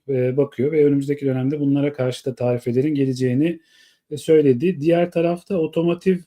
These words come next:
e, tarafına tarifeleri, e, uygulayacağını söyledi ve bu özellikle Avrupa tarafında negatif etkiye yarattığını, e, görüyoruz.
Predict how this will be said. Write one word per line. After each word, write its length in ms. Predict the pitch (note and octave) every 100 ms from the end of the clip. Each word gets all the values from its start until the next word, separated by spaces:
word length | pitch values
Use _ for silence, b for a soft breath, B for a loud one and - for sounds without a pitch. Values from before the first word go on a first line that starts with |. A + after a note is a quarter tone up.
| _
e, 300 | C#3 C3+ C#3
tarafına 640 | B2+ C#3+ C3+ - C#3 C#3 B2+ _
tarifeleri, 800 | C3+ B2+ B2+ B2 B2+ B2+ B2+ -
e, 160 | A#2+ A#2+
uygulayacağını 680 | A#2+ A#2+ A#2+ A#2 A#2+ A#2 A2+
söyledi 520 | - A#2 B2 E3+ F3 b b -
ve 120 | C#3+
bu 220 | E3 E3+ D3+
özellikle 400 | C#3+ E3 F3 D3
Avrupa 360 | C3+ C#3+ E3+
tarafında 460 | E3 C#3 C3 C3 E3+
negatif 380 | D#3 C#3 C3 C3+
etkiye 340 | B2+ - D3
yarattığını, 760 | D3 C3+ C3 _ C3 C3+ E3+ F3
e, 240 | D3 C#3 C#3
görüyoruz. 480 | D3 B2+ A2+ C#3+